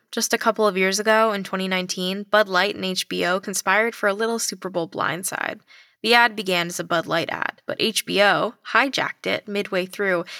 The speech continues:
and turned it into a Game of Thrones ad, pleasing fans of the epic show. The ads are not without their share of controversy, though. In fact, many have been banned before they even reached the screen. In two thousand nine,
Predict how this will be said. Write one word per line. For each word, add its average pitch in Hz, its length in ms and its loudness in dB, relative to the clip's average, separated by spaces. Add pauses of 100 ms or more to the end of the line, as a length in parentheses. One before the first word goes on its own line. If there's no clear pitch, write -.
(100)
and 208 160 -4
turned 269 280 0
it 285 120 4
into 190 260 -4
a 180 60 -2
Game 165 360 -4
of 180 100 -6
Thrones 214 500 0
ad, - 440 -4
pleasing 202 360 -2
fans 165 420 -2
of 180 140 -6
the 160 140 -4
epic - 280 -8
show. - 460 -4 (720)
The 214 140 4
ads 208 300 4
are 190 260 4
not 208 220 2
without 214 320 2
their 180 120 0
share 170 180 0
of 170 140 -6
controversy, - 640 -4
though. - 240 -4 (220)
In 214 120 -4
fact, 214 360 2
many 226 380 -2
have 208 140 -6
been 185 180 -2
banned 175 360 -2
before 175 300 -2
they 175 80 0
even 180 280 -6
reached 175 440 -8
the - 60 -6
screen. 175 600 -4 (400)
In 202 100 -4
two 226 80 2
thousand 226 260 2
nine, 180 420 0